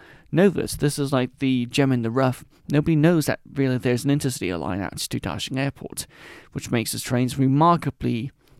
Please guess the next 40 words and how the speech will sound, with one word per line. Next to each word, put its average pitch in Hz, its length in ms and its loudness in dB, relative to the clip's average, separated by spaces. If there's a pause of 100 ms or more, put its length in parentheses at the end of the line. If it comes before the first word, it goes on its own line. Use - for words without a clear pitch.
comfy 131 640 -4
because 131 300 -2
there's 135 160 2
not - 160 2
too 135 140 4
many 104 160 0
of 87 120 -4
us - 360 -4 (280)
just - 220 -6
cramming 113 300 -2
round. 147 480 0 (640)
Um, 120 460 -4 (180)
staff 269 360 0
there 127 120 0
are 120 60 0
also 131 280 0
very, 165 320 2
very 131 300 2
much, 117 440 -4
um, 120 440 -4 (320)
they 170 240 0
were 147 220 6
very, 131 480 2 (280)
you - 120 -10
know, - 260 -8
friendly. 156 480 0
They 120 420 -2 (300)
were 120 160 -8 (160)
very 113 220 -2
professional. 160 560 -2
They 135 100 0
served 143 380 2
me 139 80 2
straight. - 520 -2
I 151 40 2
was, 127 160 0
like, - 180 -6
first 131 300 0
in 123 100 -2
line 147 400 2